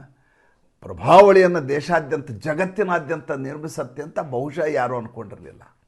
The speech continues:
ಪ-, ಪಾಕಿಸ್ತಾನದಲ್ಲಿ ಹಳೆ ಕರಾಚಿಯಲ್ಲಿ ನಡೆದಂಥ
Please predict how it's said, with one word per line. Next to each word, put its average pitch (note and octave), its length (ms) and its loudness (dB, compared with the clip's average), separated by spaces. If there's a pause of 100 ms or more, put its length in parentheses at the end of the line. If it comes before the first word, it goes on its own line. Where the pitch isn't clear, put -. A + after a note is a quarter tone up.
(1000)
ಪ-, A2 180 -12
ಪಾಕಿಸ್ತಾನದಲ್ಲಿ E3+ 1160 0 (380)
ಹಳೆ E3 280 4
ಕರಾಚಿಯಲ್ಲಿ D#3 680 -2
ನಡೆದಂಥ C#3 460 -8